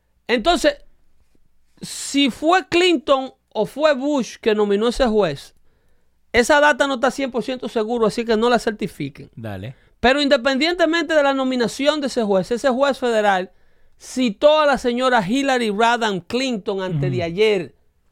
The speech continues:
Speaker 2: Ok.
Speaker 1: a comparecer en corte en una declaración jurada que ella nunca ha hecho en su vida.
Speaker 2: No.
Speaker 1: A Hillary Clinton nunca nadie,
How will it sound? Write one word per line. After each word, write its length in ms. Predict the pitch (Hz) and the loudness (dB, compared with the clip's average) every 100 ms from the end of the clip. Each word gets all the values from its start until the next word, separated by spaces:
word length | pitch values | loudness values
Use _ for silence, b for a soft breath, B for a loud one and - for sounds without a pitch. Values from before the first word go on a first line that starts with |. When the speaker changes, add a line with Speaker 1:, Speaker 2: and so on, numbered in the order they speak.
| - - - - 143 | -20 -20 -20 -12 -6
Speaker 2:
Ok. 100 | 131 | 4
Speaker 1:
a 200 | 208 233 | 6 6
comparecer 800 | 262 240 196 247 240 - 285 294 | 2 0 2 4 4 2 2 4
en 160 | 285 233 | 2 -2
corte 460 | - 294 277 262 254 | 2 2 2 0 0
en 80 | |
una 220 | 262 285 285 | 2 2 2
declaración 720 | 254 254 233 214 254 277 220 | 2 0 0 -2 -2 0 0
jurada 540 | 254 240 277 277 269 | 2 4 6 6 2
que 140 | 262 269 | 2 0
ella 200 | 277 262 | 2 0
nunca 340 | 262 311 - | 0 0 0
ha 60 | 269 | 0
hecho 140 | - 277 | 0 -4
en 80 | |
su 180 | - 226 | -4 -4
vida. 540 | 220 277 220 196 139 - - - - - | 0 0 4 2 0 -8 -16 -20 -20 -10
Speaker 2:
No. 420 | 185 165 170 - _ - | -8 -6 -8 -16 _ -2
Speaker 1:
A 140 | 190 233 | 2 4
Hillary 320 | 320 330 254 | 4 2 0
Clinton 500 | 311 339 294 294 277 | 0 0 2 2 4
nunca 440 | 330 403 381 359 302 | 6 4 4 2 4
nadie, 720 | 311 294 240 202 202 196 | 4 4 2 0 0 -2